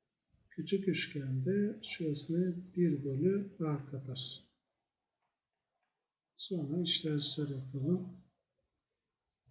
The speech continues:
Üç kök altı a artı a eşittir, e, kök altı artı a. Değil mi? Şu giderse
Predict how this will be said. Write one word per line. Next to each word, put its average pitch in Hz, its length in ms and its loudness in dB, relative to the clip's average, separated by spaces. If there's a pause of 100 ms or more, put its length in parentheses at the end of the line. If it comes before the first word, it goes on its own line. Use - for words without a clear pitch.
Üç - 420 -2
kök 170 380 2
altı 160 480 0
a 143 380 -4 (180)
artı 143 360 -6
a 160 400 -2
eşittir, 151 640 0 (1400)
e, 143 40 -4 (380)
kök 147 340 -4
altı 165 720 -2 (260)
artı 135 560 -4
a. - 220 -6 (160)
Değil 180 120 0
mi? 139 100 -2
Şu 151 380 -4 (280)
giderse 139 520 0